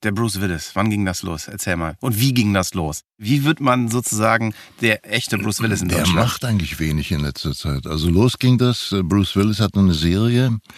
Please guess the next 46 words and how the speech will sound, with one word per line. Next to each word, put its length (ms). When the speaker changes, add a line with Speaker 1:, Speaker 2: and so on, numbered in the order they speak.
Speaker 2:
da 120
hat 80
er 80
so 100
einen 80
Liebhaber 460
gespielt, 400
ich 180
weiß 160
gar 100
nicht 120
mehr, 140
wie 100
die, 480
wie 80
die 120
hieß. 380
Und 260
der 560
Sprecher, 500
der 160
ihn 120
damals 260
gesprochen 440
hat, 140
der 80
kam 300
mit 100
dem 160
Regisseur 540
von 240
dem 160
ersten 720
Stirb 260
langsam 400
Film 240
nicht 220
klar. 260
Also 140
der 180
Regisseur 340
mit 160
ihm 220
nicht 240
und 180
dann 460